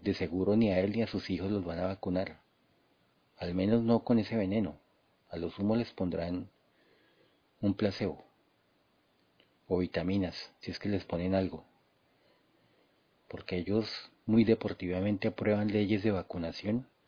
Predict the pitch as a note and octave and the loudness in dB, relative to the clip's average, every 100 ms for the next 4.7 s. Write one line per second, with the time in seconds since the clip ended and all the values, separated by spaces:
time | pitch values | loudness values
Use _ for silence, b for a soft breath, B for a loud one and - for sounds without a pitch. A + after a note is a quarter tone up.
0 | b b b b F#2 F#2 - F2+ E2+ E2 | b b b b -2 -2 -4 -6 -6 -4
1 | F2 E2+ G2 A#2 A2+ A#2+ - A2+ G#2 A2 | -2 0 4 4 4 2 4 4 6 4
2 | A#2 G2 E2 - G2 G2+ C3 - _ _ | -2 -2 -4 -2 0 2 0 -4 _ _
3 | _ _ _ _ _ _ - G2 F2+ G2 | _ _ _ _ _ _ -2 0 2 2
4 | F#2+ G#2 G2 F#2+ G#2+ G2 D2 | 2 0 0 2 2 0 -2